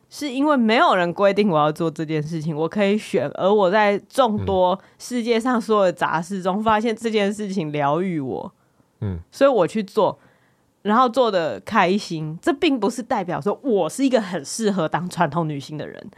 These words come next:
Speaker 1: 不是这样子的。
Speaker 2: 哦。
Speaker 1: 而是我的特质刚好让我在这件事情找到快乐。至于说他到底是不是因为我觉得，啊，妈妈在家里的角色或者老婆在家里的角色就是应该负担家里的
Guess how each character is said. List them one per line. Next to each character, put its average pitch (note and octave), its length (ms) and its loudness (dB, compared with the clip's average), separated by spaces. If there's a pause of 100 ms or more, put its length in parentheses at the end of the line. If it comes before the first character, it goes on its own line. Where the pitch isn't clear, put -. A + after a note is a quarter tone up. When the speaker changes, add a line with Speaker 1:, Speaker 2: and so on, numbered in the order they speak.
(160)
Speaker 1:
不 F#3+ 120 -4
是 A3+ 380 -10 (140)
这 - 160 -8
样 C#3+ 280 -6
子 D#3+ 100 -20
的。 - 160 -18 (340)
Speaker 2:
哦。 E2+ 200 -6
Speaker 1:
而 A3 100 2
是 B3 280 -2 (100)
我 E3 160 0
的 D3+ 60 -4
特 G#3 220 0
质 D#3+ 220 -8
刚 F3 240 -2
好 F3 240 -10
让 E3 200 -6
我 - 120 -10
在 E3 180 -6
这 D3 140 -14
件 D3+ 180 -8
事 E3 60 -10
情 C#3 160 -6
找 - 120 -12
到 D3+ 100 -14
快 C#3+ 260 -10
乐。 C#3+ 100 -6 (320)
至 E4+ 240 -4
于 G3 160 -4
说 G3 300 2 (300)
他 F4 100 2
到 E4+ 240 4
底 F3+ 180 -2
是 - 140 -6
不 G3 160 0
是 G#3+ 160 -4
因 G#3+ 180 -2
为 G#3 200 4
我 E3 180 4
觉 E3+ 140 0
得， F3+ 80 4
啊， F3+ 420 4
妈 G3+ 300 2
妈 G#3 340 4 (100)
在 G#3 300 2
家 F#3+ 340 2
里 F3+ 140 -2
的 D3+ 80 -2
角 - 260 -8
色 E3 220 -2
或 F3 60 0
者 F#3+ 60 0
老 D#3+ 140 4
婆 D#3+ 200 -2
在 F3+ 100 2
家 E3 220 -2
里 D#3 80 -4
的 C#3 60 -6
角 - 200 -8
色 D#3 180 -8
就 D#3+ 140 -8
是 E3+ 160 -6
应 F3 180 -4
该 E3+ 320 2
负 F3 280 -6
担 D3+ 360 0
家 D#3 260 -2
里 D3 160 -6
的 F#2 380 -8